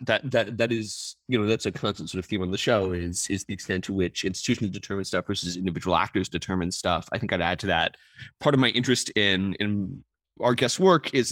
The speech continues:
that he sort of showed the way in which colleges work to elude, to, to obscure their underlying, their, their models for admissions. And, you know, he sort of, he sort of shows there's clearly a formula going on there that isn't, that is, that is sort of obscured. This is non-transparency to admissions.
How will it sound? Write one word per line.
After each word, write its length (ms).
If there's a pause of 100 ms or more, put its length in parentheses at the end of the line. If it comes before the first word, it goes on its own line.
that 320
he 120
sort 160
of 80
showed 380
the 80
way 220
in 160
which 360 (460)
colleges 500
work 400
to 220
elude, 460
to, 440
to 120
obscure 680
their 220
underlying, 1000 (180)
their, 240
their 180
models 440
for 180
admissions. 640
And, 240
you 140
know, 80
he 60
sort 140
of, 60
he 60
sort 140
of 60
shows 220
there's 180
clearly 320
a 60
formula 420
going 240
on 260
there 280 (240)
that 160
isn't, 400
that 140
is, 200
that 120
is 80
sort 140
of 80
obscured. 440
This 120
is 80
non-transparency 800
to 120
admissions. 600